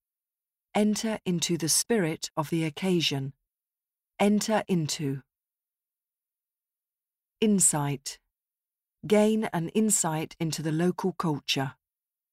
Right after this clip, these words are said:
A fascinating insight. Insight. Spur. Spur economic growth.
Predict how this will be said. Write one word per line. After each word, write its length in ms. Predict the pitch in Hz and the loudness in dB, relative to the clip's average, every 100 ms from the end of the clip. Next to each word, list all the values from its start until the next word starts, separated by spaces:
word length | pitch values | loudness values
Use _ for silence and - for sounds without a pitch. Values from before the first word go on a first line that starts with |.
| _ _ - | _ _ -2
A 100 | 175 | -2
fascinating 880 | - 240 - - 151 147 - 156 - | 0 0 2 2 0 0 -2 -6 -2
insight. 720 | 175 156 - 139 139 - - _ _ _ _ _ _ _ _ | -2 0 -2 -4 -6 -8 -14 _ _ _ _ _ _ _ _
Insight. 680 | 208 190 - 147 143 - - _ _ _ _ _ _ _ _ _ _ _ _ _ _ _ _ _ _ _ _ _ _ | 2 4 2 0 -2 -6 -12 _ _ _ _ _ _ _ _ _ _ _ _ _ _ _ _ _ _ _ _ _ _
Spur. 600 | - - 220 185 147 143 - _ _ _ _ _ _ _ - | -2 2 4 4 2 -4 -10 _ _ _ _ _ _ _ 0
Spur 480 | - - 214 220 - | 2 4 4 4 0
economic 580 | 190 - 180 175 175 - | -4 0 0 0 -2 -2
growth. 640 | 165 156 143 - - - | -2 0 0 -4 -14 -16